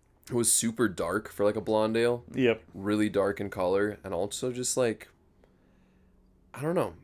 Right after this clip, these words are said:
Speaker 1: not, not the flavor I was expecting for a blonde ale. Just a little heavier than I was expecting.
Speaker 2: Mm-hmm.
Speaker 1: Um, yeah, it just coulda gone for something a little more light, a little more crisp.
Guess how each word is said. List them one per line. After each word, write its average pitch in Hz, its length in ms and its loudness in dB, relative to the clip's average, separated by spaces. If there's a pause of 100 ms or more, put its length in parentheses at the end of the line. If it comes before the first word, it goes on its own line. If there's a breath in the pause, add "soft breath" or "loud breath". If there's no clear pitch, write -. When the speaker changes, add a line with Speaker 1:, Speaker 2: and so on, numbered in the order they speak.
Speaker 1:
not, 117 360 0 (400)
not 123 360 2
the 139 60 -6
flavor 113 420 2
I 98 60 6
was 98 160 -2
expecting 90 480 -6
for 90 180 -4
a 82 60 -4
blonde 82 340 -6
ale. 78 200 -4
Just 98 300 -8 (340)
a 101 40 -10
little 135 280 0
heavier 110 500 0
than 113 100 2
I 110 60 4
was 107 180 0
expecting. 110 800 0 (100)
Speaker 2:
Mm-hmm. 113 560 -10
Speaker 1:
Um, 98 600 0 (1800)
yeah, 147 160 -2
it 85 160 -8
just - 180 -12
coulda 135 160 0
gone 139 180 2
for 139 120 -12
something 139 320 -4
a 131 40 -2
little 127 200 -2
more 127 240 0
light, 110 340 2
a - 40 -14
little 98 160 -4
more 110 180 -2
crisp. - 580 -2